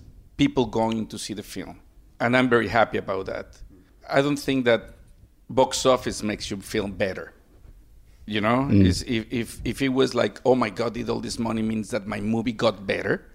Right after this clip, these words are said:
Speaker 1: <laughs> then I would be
Speaker 2: <laughs>
Speaker 1: very happy about, about the box office, you know.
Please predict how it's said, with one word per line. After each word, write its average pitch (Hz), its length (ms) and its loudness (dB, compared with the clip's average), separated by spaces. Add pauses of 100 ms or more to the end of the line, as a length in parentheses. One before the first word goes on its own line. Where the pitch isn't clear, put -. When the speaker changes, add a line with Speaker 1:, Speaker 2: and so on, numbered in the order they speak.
(340)
Speaker 1:
<laughs> 110 420 -4
then 117 500 2
I 120 80 6
would 120 180 2
be 123 100 2
Speaker 2:
<laughs> 156 120 0
Speaker 1:
very 113 140 4
happy 117 400 2
about, 95 500 -2 (480)
about 104 340 2
the 107 80 -2
box 117 300 0
office, - 400 2
you 98 120 -6
know. 120 160 -6